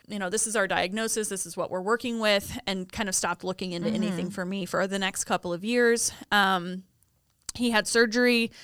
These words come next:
Speaker 1: to correct, he had, um, something called varicoceles, which is basically, um, varicose veins around the scrotum, which causes,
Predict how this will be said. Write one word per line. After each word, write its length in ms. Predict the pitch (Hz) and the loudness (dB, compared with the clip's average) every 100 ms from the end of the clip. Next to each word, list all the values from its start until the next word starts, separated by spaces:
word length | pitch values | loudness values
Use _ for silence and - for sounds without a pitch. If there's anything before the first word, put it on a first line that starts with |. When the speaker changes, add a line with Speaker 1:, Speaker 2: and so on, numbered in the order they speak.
| - | -12
Speaker 1:
to 100 | - | -10
correct, 440 | - 202 196 196 - | -4 2 4 4 -2
he 140 | 196 214 | -4 -2
had, 260 | 190 180 - | -2 -4 -4
um, 280 | 185 170 185 | -2 -2 -4
something 280 | 208 190 | -4 -4
called 180 | 196 196 | -2 -2
varicoceles, 760 | 180 180 - 208 202 196 185 185 | 2 0 0 -2 0 0 -2 -2
which 200 | 175 180 | -4 -2
is 240 | 175 - - - - | -2 -6 -10 -18 -2
basically, 560 | 208 202 196 190 180 185 - - | 0 0 0 -2 -2 -2 -4 -2
um, 380 | 180 170 170 - | -2 -2 -6 -6
varicose 420 | 180 175 175 - | -4 -4 -6 -6
veins 300 | - 170 170 | -6 -6 -6
around 260 | 170 170 170 | -6 -6 -6
the 60 | |
scrotum, 400 | 170 220 202 202 | -4 0 0 0
which 220 | 180 - | -4 -6
causes, 600 | - 175 170 175 180 185 | -6 -4 -2 -4 -6 -6